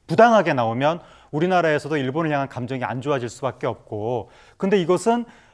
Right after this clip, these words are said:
저 조형물 때문에 한일 관계가 더 안 좋아진다. 이게 아니라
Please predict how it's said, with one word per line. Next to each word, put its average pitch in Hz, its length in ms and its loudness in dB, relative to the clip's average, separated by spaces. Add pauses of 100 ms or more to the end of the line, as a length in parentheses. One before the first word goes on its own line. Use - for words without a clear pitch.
저 214 200 4
조형물 226 760 4
때문에 226 320 4
한일 254 280 0
관계가 180 600 2
더 139 80 -2
안 139 160 2
좋아진다. 151 400 0
이게 139 200 -2
아니라 135 540 2